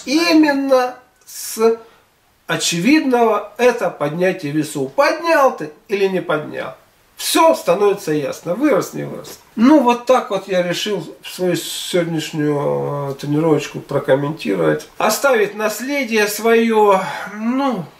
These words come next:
Пользуйтесь, ну, я вот так вот. Может, чего-то большего достигну, может, может, на этом остановлюсь, может, еще там меньше. Но, тем не менее, я продолжаю плотно довольно-таки заниматься уже, по-моему, пятый год, если, если не больше. Ну, пятый год идет.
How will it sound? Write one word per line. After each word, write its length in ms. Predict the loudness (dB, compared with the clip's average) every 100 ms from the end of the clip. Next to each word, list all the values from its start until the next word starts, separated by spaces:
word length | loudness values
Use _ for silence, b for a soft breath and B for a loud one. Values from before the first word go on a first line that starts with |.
| _
Пользуйтесь, 800 | 2 2 2 -2 -4 -8 -10 -8
ну, 240 | 0 2 4
я 240 | 4 4
вот 240 | 2 -2
так 260 | -2 -2 -2
вот. 160 | -10 -6
Может, 320 | -4 -4 -4
чего-то 340 | -4 -2 -2
большего 540 | -2 -2 -4 -2 0 0
достигну, 520 | -2 -4 -8 -6 -4
может, 280 | -2 -2 -6 -8
может, 280 | 0 2 4
на 80 | 4
этом 340 | 2 4 0
остановлюсь, 560 | 0 -4 -4 -2 -4 -2
может, 300 | -2 -2 -6
еще 220 | -8 -6
там 220 | -2 0
меньше. 440 | 0 -2 -2 -12 -10
Но, 260 | 2 4 4
тем 280 | 2 2 2
не 80 |
менее, 380 | 0 0 0 0
я 180 | 0 0
продолжаю 880 | 0 -2 0 0 2 2 2 0 -6 -6
плотно 600 | 0 4 6 4 2 -4
довольно-таки 640 | 2 2 2 -2 -10 -12
заниматься 760 | -4 -2 0 2 2 2 0 -6
уже, 380 | -6 -6 -8 -8 -6
по-моему, 360 | 0 0 0
пятый 440 | 0 0 2 0 -2
год, 280 | -2 -2
если, 260 | -4 -6 -6 -6
если 220 | -4 -2
не 140 | -2
больше. 420 | -2 -4 -6 -6
Ну, 180 | -4 -4 -4
пятый 280 | -2 -2 -2
год 260 | -6 -8 -12
идет. 240 | -18 -20